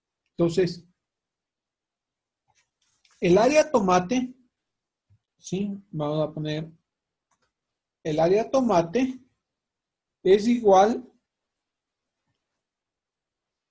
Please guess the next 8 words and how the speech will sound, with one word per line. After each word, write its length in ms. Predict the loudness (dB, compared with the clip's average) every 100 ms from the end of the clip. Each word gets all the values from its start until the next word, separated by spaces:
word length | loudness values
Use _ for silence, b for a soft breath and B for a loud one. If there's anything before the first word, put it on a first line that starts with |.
| -4
al 240 | -2 2
área 600 | 2 2 2 0 -2 -10 _ _ _ _ _ _ _ _ _ _ _ _ _ _ _ _ _ _ _ _ -8
D 640 | -4 0 0 0 -4 -10 _ _ _ _ _
menos 840 | -8 -2 -2 -2 -4 -6 -6 -12 _ _ _ _ _ _ _ _ _ _ _ _ _ _ -8
el 220 | 0 4
área 560 | 6 4 2 -2 -4 -10 _ _ _ 0
E. 320 | 0 0 -12 _ _ _ _ _ _ _ _ _ _ _ _ _ _ _ _ _
Entonces, 320 | -4 0 0